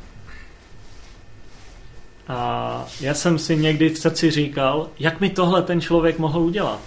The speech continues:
To, to já bych nikdy neudělal. Ale přitom už začínám roztáčet určitou spirálu hořkosti. Já bych nikdy tohle neudělal. A začínám jednat něčem úplně stejně.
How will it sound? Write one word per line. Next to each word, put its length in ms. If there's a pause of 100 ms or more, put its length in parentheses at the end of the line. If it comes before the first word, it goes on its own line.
(120)
To, 200 (260)
to 80
já 120
bych 220
nikdy 260
neudělal. 560 (1500)
Ale 540
přitom 640
už 180
začínám 460
roztáčet 600
určitou 340
spirálu 440
hořkosti. 600 (500)
Já 200
bych 260
nikdy 480
tohle 300
neudělal. 460 (1300)
A 60
začínám 520
jednat 340
něčem 320
úplně 320
stejně. 500